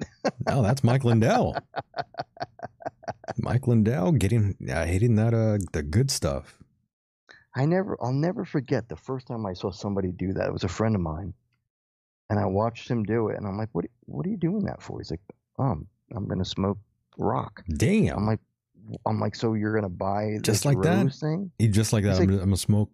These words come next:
Speaker 2: some rock."
Speaker 1: "I'm gonna smoke rock." And I, I, I
Speaker 2: Yikes.
Speaker 1: kn-, I was completely clueless on
Speaker 2: Yeah.
Speaker 1: how that worked.
Speaker 2: Oh my God.
Speaker 1: But,
Speaker 2: Yeah.
Speaker 1: but then he showed me, and,
Speaker 2: Oh
Speaker 1: and he was
Speaker 2: my
Speaker 1: like,
Speaker 2: God.
Speaker 1: "Yeah, you, you, you take the rose out, you, you break off the end, and then you stuff some, uh,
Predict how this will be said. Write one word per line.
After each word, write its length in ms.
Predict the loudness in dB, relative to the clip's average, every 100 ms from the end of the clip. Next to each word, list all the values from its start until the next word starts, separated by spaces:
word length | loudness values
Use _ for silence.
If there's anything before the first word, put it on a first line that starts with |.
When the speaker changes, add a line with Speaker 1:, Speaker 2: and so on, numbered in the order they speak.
| -8
Speaker 2:
some 220 | -4 -2
rock." 540 | 0 0 -2 -6 -14 -18 _ _ _ -6
Speaker 1:
"I'm 80 |
gonna 100 | -4
smoke 260 | -2 -2 -2
rock." 260 | -2 -2 -4
And 220 | -2 0
I, 20 | 2
I, 160 | 2
I 40 | 0 0 0
Speaker 2:
Yikes. 80 | 0
Speaker 1:
kn-, 100 | -2
I 280 | -2 -2 -4 -8
was 220 | -12 -10
completely 480 | -10 -8 -8 -8 -14
clueless 520 | -8 -6 -4 -6 -2
on 60 | 0
Speaker 2:
Yeah. 120 | 0
Speaker 1:
how 80 | 0
that 180 | -2 -2
worked. 400 | -2 -4 -8 _ _ -2
Speaker 2:
Oh 100 | 0
my 160 | 0
God. 200 | 0 2
Speaker 1:
But, 180 | 2 0 -4 -16 -20 -14 -2
Speaker 2:
Yeah. 140 | 0
Speaker 1:
but 120 | 2 2
then 120 | 0
he 80 | 0
showed 320 | 0 0 0
me, 260 | -4 -8 -10
and, 140 | -2
Speaker 2:
Oh 100 | 2
Speaker 1:
and 120 | 4
he 60 | 2
was 60 | 0
Speaker 2:
my 60 |
Speaker 1:
like, 100 | -2 0
Speaker 2:
God. 60 |
Speaker 1:
"Yeah, 180 | 0 0
you, 180 | -2 -8 -10
you, 140 | -12 -12 -10
you 100 | -10
take 280 | -6 -6 -6
the 100 | -6
rose 400 | -2 -2 -4 -6
out, 300 | -6 -4 -6 -4
you, 360 | -4 -4 -4 -8 -14 -20 -6
you 100 | -6
break 400 | 0 0 0 0
off 220 | -2 -2
the 180 | -2 -2
end, 360 | -2 -2 -4 -6 _ _ _ _ -4
and 140 | 0
then 100 | 0
you 100 | -2
stuff 420 | -4 -4 -4 -4
some, 380 | -4 -4 -2 0
uh, 260 | -2 -2 -6